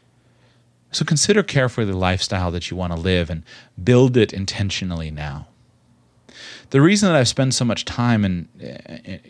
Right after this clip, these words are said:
to, on this show and in past episodes talking about imagine the lifestyle that you would, you would be at if you were financially independent. Imagine it, is because I don't think that lifestyle for most people looks like sitting around and watching movies.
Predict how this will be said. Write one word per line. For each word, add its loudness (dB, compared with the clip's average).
to, -10
on -4
this 4
show 4
and 4
in 0
past 0
episodes -2
talking 2
about 0
imagine 0
the -2
lifestyle -2
that -8
you -4
would, -4
you 4
would 2
be 6
at -10
if -10
you 0
were 0
financially 2
independent. -2
Imagine 2
it, -4
is 4
because 2
I 4
don't 2
think 0
that -2
lifestyle 0
for -2
most 4
people 2
looks 2
like 0
sitting 0
around 0
and -4
watching -6
movies. -10